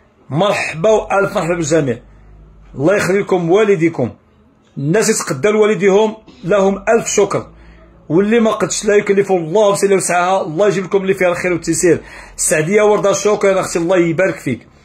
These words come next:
البنات حفظكم الله، كان معكم خوكم جواد من مجوهرات محمد امين في مدينه مكناس. مرحبا والف مرحبا بالجميع.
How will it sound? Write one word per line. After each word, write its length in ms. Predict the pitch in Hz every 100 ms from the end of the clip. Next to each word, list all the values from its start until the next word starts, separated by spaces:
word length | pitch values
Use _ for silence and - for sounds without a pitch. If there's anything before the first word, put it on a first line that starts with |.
| _ - - - _ -
البنات 420 | 135 127 196 214
حفظكم 640 | - 180 175 190 190 185
الله، 300 | 180 180 196
كان 200 | 175 190
معكم 320 | 170 175 175
خوكم 320 | 160 175 175 170
جواد 440 | 156 175 190 156
من 140 | 165
مجوهرات 640 | 165 190 190 185 180 175 165
محمد 360 | 190 170 180
امين 400 | 170 170 180 202 196 - - -
في 120 | 175
مدينه 360 | 196 190 196 185
مكناس. 400 | 180 170 180 165
مرحبا 440 | 165 170 156 151 180
والف 400 | 175 170 165 180
مرحبا 200 | 135 151
بالجميع. 460 | 135 156 156 135